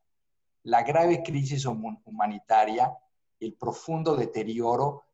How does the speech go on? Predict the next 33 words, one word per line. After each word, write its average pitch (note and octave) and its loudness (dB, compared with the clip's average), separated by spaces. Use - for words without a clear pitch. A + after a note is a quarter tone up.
de G#2+ -12
los C#3 2
derechos A#2+ -4
humanos G#2 -6
en F#2+ -18
Venezuela. - -20
Además, D#3 4
la C3+ 2
Comisión D3 0
Interamericana B2+ 4
ha C3 2
implementado A#2 2
algunas B2 -4
acciones A2+ -8
novedosas G#2+ -8
en G#2+ -8
el G#2 -6
marco B2 2
de A2 -2
su - -12
mandato, G#2+ -2
con C3+ -4
el C3+ 0
fin E3+ 0
de E3+ 2
fortalecer B2+ 0
nuestra C3 -2
actividad A#2 -2
de A#2 -2
monitoreo G#2 -4
en G#2+ -4
el G2 -8
país A2 -6